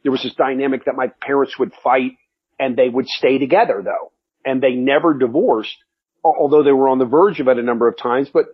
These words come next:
it always got worked out. That's my family of origin pattern. But because of that, I've been able to recognize I have some abandonment issues, and I have some issues with women that I will do whatever I need to do to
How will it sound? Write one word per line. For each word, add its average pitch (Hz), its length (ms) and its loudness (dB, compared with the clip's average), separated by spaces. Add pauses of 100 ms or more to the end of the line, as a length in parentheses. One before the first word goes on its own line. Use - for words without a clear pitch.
(140)
it 156 180 0
always 143 320 2
got 131 240 0
worked 135 320 -2
out. 104 240 2 (720)
That's 139 520 -2
my 151 180 0
family 143 400 0
of 123 80 -2
origin 127 380 0
pattern. 143 340 -2
But 117 120 -4
because 180 340 -4
of 135 80 -4
that, 107 280 0 (380)
I've 139 180 0
been 156 100 0
able 160 160 2
to 147 60 0
recognize 131 580 -2
I 139 80 -4
have 139 160 0
some 151 160 -4
abandonment 127 520 0
issues, 123 540 -2 (280)
and 139 200 -2
I 139 120 0
have 135 300 -2
some 139 220 -2
issues 135 560 0
with 131 200 -2
women 135 500 -2 (380)
that 135 180 -4
I 139 100 2
will 139 160 -2
do 156 200 0
whatever 147 880 0 (160)
I 131 100 -4
need 131 300 -4
to 117 120 -8
do 151 560 -2 (600)
to 139 360 2